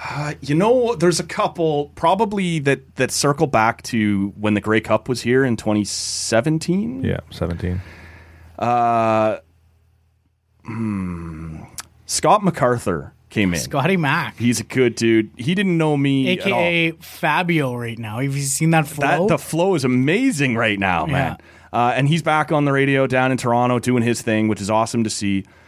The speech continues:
Speaker 1: Uh, he came in, and we didn't know each other at all. I just was trying to fill up basically one night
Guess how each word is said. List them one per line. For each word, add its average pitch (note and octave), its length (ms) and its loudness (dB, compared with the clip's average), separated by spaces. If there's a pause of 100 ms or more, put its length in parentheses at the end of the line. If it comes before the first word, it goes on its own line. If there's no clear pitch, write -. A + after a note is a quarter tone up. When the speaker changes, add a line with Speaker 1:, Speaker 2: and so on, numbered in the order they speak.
Speaker 1:
Uh, A2 180 2
he - 160 -4
came F#3+ 300 0
in, C#3 500 0 (100)
and C3 160 -4
we D3+ 60 4
didn't F#3+ 160 2
know E3+ 140 4
each E3 100 -2
other D#3 220 2
at C3+ 60 2
all. C#3 260 2
I G#2 80 2
just G2 260 -8
was A2+ 100 -4
trying A2+ 280 2
to G#2 60 -2
fill A#2 280 2
up A#2 300 0
basically A2+ 420 0
one A#2+ 340 2
night A2+ 460 2